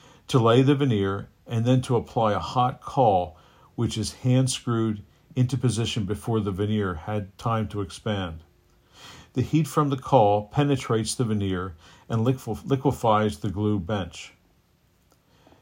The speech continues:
Shaped surfaces are laid with the hammer, the veneer hammer, and that's a tool to, um, to an axe with a, with a head fixed transversely.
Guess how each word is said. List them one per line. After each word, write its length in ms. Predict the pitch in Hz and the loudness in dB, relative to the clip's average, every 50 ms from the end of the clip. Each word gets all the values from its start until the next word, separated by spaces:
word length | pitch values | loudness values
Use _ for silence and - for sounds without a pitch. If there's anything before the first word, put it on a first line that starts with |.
| _ _ _ _ _ _ _ _ _ _ _ | _ _ _ _ _ _ _ _ _ _ _
Shaped 360 | - - - 131 135 147 156 | -10 -2 2 4 4 4 4
surfaces 680 | - - - 160 160 160 - - - - 110 104 98 - | 2 0 0 2 2 0 -2 -6 -2 0 0 0 0 -2
are 160 | - 110 107 | -2 -2 -2
laid 460 | 104 104 107 107 110 113 110 - - _ _ | 0 0 0 0 0 0 -2 -6 -8 _ _
with 360 | - 104 98 117 143 143 127 117 | -6 0 4 4 4 4 4 2
the 100 | 117 92 | 0 2
hammer, 420 | 107 135 139 135 113 92 92 90 | 2 2 2 2 0 -2 -4 -6
the 140 | 87 - 98 | -8 -8 -8
veneer 320 | 87 101 107 120 139 143 | -6 -4 -2 0 0 0
hammer, 380 | 113 107 95 92 90 92 98 101 | 0 0 -2 -4 -4 -6 -8 -8
and 80 | 104 | -6
that's 180 | 107 110 107 - | -6 -6 -6 -6
a 80 | 117 107 | -8 -8
tool 500 | - - - 127 110 98 95 95 - - _ _ _ _ _ _ _ _ _ _ _ _ _ | -6 -2 -2 0 0 0 0 -2 -4 -8 _ _ _ _ _ _ _ _ _ _ _ _ _
to, 260 | - - 131 117 107 104 98 - - | -2 2 4 4 4 4 0 -2 -4
um, 440 | 113 107 104 104 101 101 101 - - _ _ _ _ _ _ _ _ _ _ _ - 127 | -6 -4 -4 -4 -4 -6 -8 -12 -14 _ _ _ _ _ _ _ _ _ _ _ -12 -2
to 200 | - - 139 127 | 4 6 6 6
an 120 | 113 110 107 | 6 4 0
axe 500 | - 123 131 139 139 135 - - - - | 0 2 2 2 2 0 -2 -8 -8 -6
with 280 | 113 107 110 107 101 98 | -2 -2 0 0 0 0
a, 180 | 104 101 104 - | -2 -2 -4 -4
with 160 | 123 113 110 | -6 -6 -6
a 40 | 104 | -4
head 260 | 85 123 131 123 - | -2 0 0 0 0
fixed 380 | - - 127 110 - - - - | -2 -4 -4 -4 -4 -6 -12 -10
transversely. 760 | - 120 113 110 104 95 92 113 110 107 - - - - | -6 -4 -4 -4 -4 -4 -2 -2 -2 -2 -2 -6 -12 -14